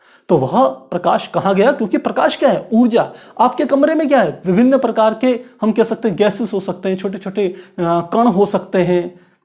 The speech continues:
चाहे वो अणु कहिए, परमाणु कहिए। तो जैसे ही आप स्विच on करते हैं, प्रकाश ऊर्जा उत्पन्न होती है और वो प्रकाश का स्रोत लगातार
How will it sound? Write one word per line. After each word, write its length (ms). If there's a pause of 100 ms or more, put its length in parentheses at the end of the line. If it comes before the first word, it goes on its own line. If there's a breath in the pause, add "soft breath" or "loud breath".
(120)
चाहे 160
वो 80
अणु 260
कहिए, 360
परमाणु 360
कहिए। 340 (240 loud breath)
तो 100
जैसे 440
ही 220 (320)
आप 200
स्विच 360
on 200
करते 260
हैं, 180
प्रकाश 380
ऊर्जा 180
उत्पन्न 260
होती 180
है 60
और 100
वो 120
प्रकाश 460
का 100
स्रोत 380 (240 loud breath)
लगातार 880